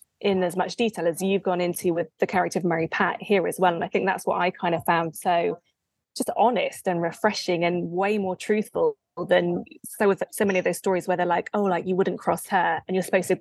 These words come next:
just kind of believe that's it, that's enough. Whereas you're like, "Well, here's why you wouldn't cross Mary Pat." And that's what worked for me. So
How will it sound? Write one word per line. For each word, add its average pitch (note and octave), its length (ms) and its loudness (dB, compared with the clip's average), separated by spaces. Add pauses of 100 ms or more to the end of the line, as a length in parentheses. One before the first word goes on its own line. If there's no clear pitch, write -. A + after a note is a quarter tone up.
just - 160 -2
kind F3 140 -4
of D#3 80 -6
believe E3+ 320 0 (320)
that's - 240 0
it, - 100 0
that's - 240 -2
enough. F3+ 540 -2 (140)
Whereas F#3+ 180 -2
you're F#3 100 4
like, F3 220 -2
"Well, F#3+ 200 -2
here's G#3 220 2
why G3 320 0
you F#3+ 260 -2
wouldn't G#3+ 520 -2
cross - 440 0 (280)
Mary E3+ 320 0
Pat." E3 400 -2 (480)
And F#3+ 200 2
that's - 260 0
what F3+ 180 0
worked F3+ 360 -2
for G3+ 100 -2
me. G3 280 0
So G#3 340 0